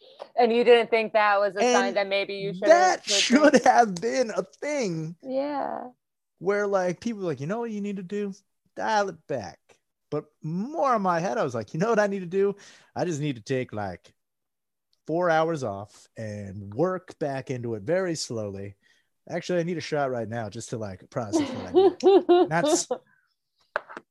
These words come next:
Speaker 2: I think that's, that's just a crazy thing that I
Speaker 1: Yeah.
Speaker 2: don't know.
Speaker 1: Well, that's just the way your brain works,
Speaker 2: Yeah.
Speaker 1: unfortunately. Um,
Speaker 2: <laughs>
Speaker 1: addicts' brains,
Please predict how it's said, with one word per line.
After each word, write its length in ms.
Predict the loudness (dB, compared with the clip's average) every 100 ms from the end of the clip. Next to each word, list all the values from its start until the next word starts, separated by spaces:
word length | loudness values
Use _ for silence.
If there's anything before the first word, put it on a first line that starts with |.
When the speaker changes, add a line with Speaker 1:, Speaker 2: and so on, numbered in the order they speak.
| _ -6
Speaker 2:
I 40 |
think 140 | -2 0
that's, 380 | -2 -4 -18 -8
that's 220 | -8 -8
just 160 | -12 -12
a 40 |
crazy 400 | -10 -6 -4 -4
thing 400 | -4 -4 -6 -12 _
that 200 | -10 -10 -6
I 120 | 2
Speaker 1:
Yeah. 340 | 4 6 4 4
Speaker 2:
don't 20 |
know. 400 | -2 -4 -6 -10 _ _ _ 4
Speaker 1:
Well, 160 | 6 10
that's 200 | 8 8
just 220 | 2 4
the 80 | 2
way 580 | 4 6 6 4 2 -2 _ _
your 220 | -2 2 4
brain 440 | 6 6 4 0
works, 320 | 0 -2 -4 -10
Speaker 2:
Yeah. 60 | -10
Speaker 1:
unfortunately. 920 | -6 4 4 4 2 -2 0 0 0
Um, 580 | 2 4 6 6 6 4 2 2
Speaker 2:
<laughs> 140 | 2 4
Speaker 1:
addicts' 440 | 8 10 8 8
brains, 360 | 6 6 4